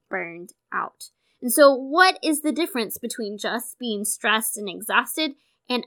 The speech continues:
actually moving into this place of burnout? Well, we get to this place of exhaustion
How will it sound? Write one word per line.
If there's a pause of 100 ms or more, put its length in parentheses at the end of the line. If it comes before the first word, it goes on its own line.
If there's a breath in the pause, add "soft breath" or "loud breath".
actually
moving
into
this (160)
place
of
burnout? (240)
Well,
we
get
to
this
place
of
exhaustion